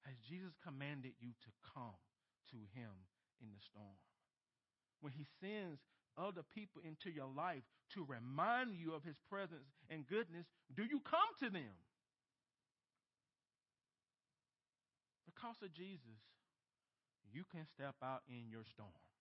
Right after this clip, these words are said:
Because of Jesus, you can still flourish. The power of faith isn't in its purity. The power of faith is in the person. The power of faith isn't in the person who has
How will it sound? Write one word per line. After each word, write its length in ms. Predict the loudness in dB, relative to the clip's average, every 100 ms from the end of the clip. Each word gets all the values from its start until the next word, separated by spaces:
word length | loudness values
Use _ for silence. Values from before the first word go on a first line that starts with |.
| _ _ _ _ _ _ _ _ _ _ _ _
Because 440 | -12 -4 0 0 0
of 140 | -6
Jesus, 400 | -4 -4 -4 -6
you 80 | -6
can 160 | -6 -8
still 340 | -4 -2 -2 -2
flourish. 480 | 4 6 6 2 -6 -14 -18 _ _ _ _ _ _ _ _ _ -14
The 80 | -12
power 480 | -2 6 8 8 6
of 160 | 4 -2 0
faith 320 | 2 4 2 -6 -20 _ _ _
isn't 320 | -4 -2 -2 -2
in 80 | -2
its 160 | -4 -6
purity. 560 | -8 -2 0 -2 -4 -14 -16 -8
The 160 | -6 0
power 320 | 2 4 4 2
of 80 | -2 -4
faith 240 | -4 -4 -6 -14 -2
is 160 | 0 0
in 160 | -4
the 80 | -6 -6 2
person. 560 | 2 2 -2 -4 -4 -8 _ _ -14 -4
The 80 | 2
power 400 | 10 12 12 10
of 80 | 6
faith 240 | 2 2
isn't 240 | 0 -2 -4
in 80 |
the 80 | -2
person 320 | 0 0 0
who 80 | 0
has 160 | 2